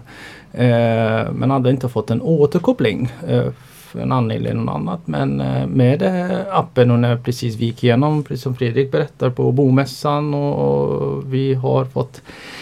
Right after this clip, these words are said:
även folk att ladda ner appen och prova på plats. Så det var väldigt positiv, eh, feedback vi fick om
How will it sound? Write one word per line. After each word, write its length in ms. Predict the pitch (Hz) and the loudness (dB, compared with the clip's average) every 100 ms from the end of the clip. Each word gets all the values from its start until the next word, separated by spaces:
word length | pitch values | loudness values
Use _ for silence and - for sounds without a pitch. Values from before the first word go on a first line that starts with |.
| - | -4
även 240 | - 135 127 | 2 4 4
folk 220 | - - | 0 0
att 200 | 120 123 | 0 2
ladda 300 | 120 110 127 | 0 2 4
ner 200 | 131 113 | 4 4
appen 320 | 139 - 120 | 2 2 2
och 120 | 120 | 4
prova 280 | 123 127 123 | 4 2 2
på 160 | 123 139 | 0 0
plats. 480 | 170 208 - - - - | 0 -4 -4 -14 -16 -18
Så 320 | - 131 131 | -4 0 2
det 160 | 139 135 | 2 2
var 160 | 135 | 2
väldigt 420 | 127 131 127 - | 2 0 -2 -4
positiv, 760 | - 147 165 165 175 - - 127 - - | -10 -6 -4 -6 -8 -8 -12 -12 -8 -2
eh, 480 | 123 127 127 131 131 131 131 | 0 0 -2 -2 -4 -6 -10
feedback 520 | - 139 - - - - | -6 -6 -6 -10 -12 -16
vi 200 | 151 127 | -6 -6
fick 260 | 123 120 - | -4 -6 0
om 220 | 123 120 | 0 0